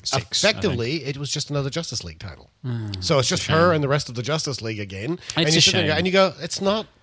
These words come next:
Speaker 2: a number one." This would have been a perfect jumping on point to bring people in.
Speaker 1: It, it is a shame when, when they bodge jumping on points
Speaker 2: Mm.
Speaker 1: because we've got a Wonder Woman movie coming out that's been announced,
Speaker 2: Absolutely.
Speaker 1: and we know,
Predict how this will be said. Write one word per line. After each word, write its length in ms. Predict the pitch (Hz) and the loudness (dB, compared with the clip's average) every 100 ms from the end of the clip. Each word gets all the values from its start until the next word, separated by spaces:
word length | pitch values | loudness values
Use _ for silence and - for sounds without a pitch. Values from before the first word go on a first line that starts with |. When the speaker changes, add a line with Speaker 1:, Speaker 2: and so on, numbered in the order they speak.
| - | -4
Speaker 2:
a 60 | |
number 200 | 156 185 | 0 0
one." 300 | 185 220 220 | -2 -2 -4
This 160 | 113 156 | -2 -2
would 100 | 220 | 0
have 80 | 208 | 4
been 120 | 202 | 4
a 40 | |
perfect 380 | - - 202 208 | 2 0 -4 -4
jumping 260 | 185 175 175 | -6 -4 -2
on 140 | 170 | -4
point 380 | 180 139 117 123 - - - | -2 -2 -2 -4 -14 -16 -6
to 80 | |
bring 160 | 139 151 | 0 0
people 300 | 139 135 131 | 0 -4 -4
in. 80 | 98 | -6
Speaker 1:
It, 100 | - 127 | -4 -2
it 140 | 156 | 2
is 100 | 156 | 2
a 60 | 147 | 2
shame 360 | - 110 104 | 2 0 0
when, 300 | 101 95 92 | -2 -4 -6
when 140 | 101 95 | -6 -6
they 100 | 92 | -4
bodge 400 | 90 92 92 - | -4 -6 -6 -8
jumping 280 | 95 98 92 | -8 -8 -8
on 120 | 95 | -8
points 300 | - 101 - | -8 -10 -6
Speaker 2:
Mm. 140 | 131 | -4
Speaker 1:
because 220 | 113 101 104 | -2 -2 -2
we've 100 | 113 | 0
got 160 | 131 | 2
a 140 | 123 110 | 2 0
Wonder 240 | 117 110 | -2 0
Woman 240 | 104 101 98 | 0 -2 -2
movie 240 | 95 95 | -2 -2
coming 300 | 101 101 95 | -4 -6 -6
out 140 | 90 87 | -6 -8
that's 140 | 107 | -8
been 160 | - 101 | -6 -6
announced, 260 | 95 92 | -4 -4
Speaker 2:
Absolutely. 280 | 98 123 110 | -4 -4 -4
Speaker 1:
and 100 | 104 | -4
we 80 | 101 | -4
know, 260 | 101 101 | -2 -2